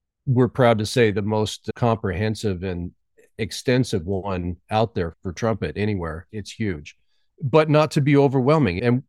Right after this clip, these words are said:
what we wanted to do is design it in such a way that people could easily click on a topic that they're looking for. Boom,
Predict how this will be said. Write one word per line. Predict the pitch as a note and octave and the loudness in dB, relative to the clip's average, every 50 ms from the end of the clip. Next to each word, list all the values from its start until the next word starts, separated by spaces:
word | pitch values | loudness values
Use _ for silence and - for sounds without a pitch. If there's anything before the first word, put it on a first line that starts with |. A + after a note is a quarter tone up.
| - A2 | -8 -6
what | C#3+ C#3+ B2 C3+ C#3+ D3 | -4 0 2 2 2 4
we | D3+ D3+ | 2 0
wanted | C3 C3 C#3 C#3+ C#3+ B2+ | 2 4 4 4 4 2
to | B2 A2 | 0 0
do | A#2+ B2+ B2 B2 | 0 2 2 0
is | A2 - | -2 -2
design | - A2+ G2+ - A#2+ A#2 A#2+ B2 | -4 -4 -2 0 0 0 0 -2
it | C3 - | -4 -4
in | A2+ G#2 | -6 -8
such | - - A#2 - - B2 | -4 -4 -4 -4 -4 -8
a | A2+ | -4
way | G2+ G#2 G#2 G#2 G2 | -4 -4 -4 -4 -6
that | G#2 G2+ G2 _ | -6 -6 -6 _
people | _ - C3+ - - B2 A2+ G#2+ | _ -6 -6 -6 -4 -6 -6 -6
could | - - - B2 A#2 A2+ G#2 F#2+ F2+ - _ _ _ _ _ _ _ _ _ _ _ _ _ _ _ _ _ _ _ _ _ - | -6 -6 -2 0 2 2 2 0 -4 -6 _ _ _ _ _ _ _ _ _ _ _ _ _ _ _ _ _ _ _ _ _ 0
easily | D#3 D#3+ F3+ E3+ C#3 C3 G#2+ G#2+ G2 F#2+ | 2 2 2 4 4 2 2 2 0 -2
click | - - - C3+ B2 A#2 - A#2+ | -4 -6 -4 -4 -4 -2 -2 -2
on | G#2+ G#2+ G#2+ G#2+ G#2+ G#2 G#2 _ - | -2 0 0 0 -2 -4 -6 _ -8
a | G#2 G2 E2+ - _ _ _ _ _ _ | -8 -8 -8 -8 _ _ _ _ _ _
topic | - - A#2+ G#2+ G#2+ - C#3 A#2+ - | -4 -2 0 0 0 -2 -4 -6 -6
that | - G2+ D#2+ | -8 -8 -6
they're | G#2 G2 | -6 -4
looking | G#2 A2 G#2 - A2+ G2 | -4 -4 -4 -4 -6 -6
for. | - - A2+ G#2 F#2+ F#2 F2+ | -4 -4 -4 -4 -2 -4 -6
Boom, | F#2 G2 G2 C3+ B2 G2 E2+ E2 | -8 -2 0 2 2 2 0 -4